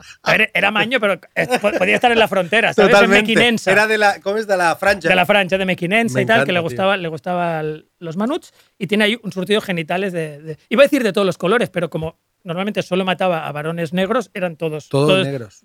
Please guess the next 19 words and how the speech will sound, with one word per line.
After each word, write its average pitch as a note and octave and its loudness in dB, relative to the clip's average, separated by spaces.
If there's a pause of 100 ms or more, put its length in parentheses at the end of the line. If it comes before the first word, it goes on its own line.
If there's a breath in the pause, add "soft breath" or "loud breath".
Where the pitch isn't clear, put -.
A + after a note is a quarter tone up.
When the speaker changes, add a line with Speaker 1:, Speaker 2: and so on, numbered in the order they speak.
Speaker 1:
mm, E3 -12
sí. - -12
Speaker 2:
Ah, G3+ 2
era, F3+ 0
o C#3+ -6
sea, C#3 -2
mataba, F3 2
mataba D#3 2
Speaker 1:
Solo F#3 0
Speaker 2:
afroamericanos. F3 2
Speaker 1:
sí, F3 -4
solo G3 0
afroamericanos. C3 -12 (680)
Eh, C3 -4
luego D3+ -6
te D3+ -8
contaré C#3+ -10
también C#3 -16
l-, C#3 -16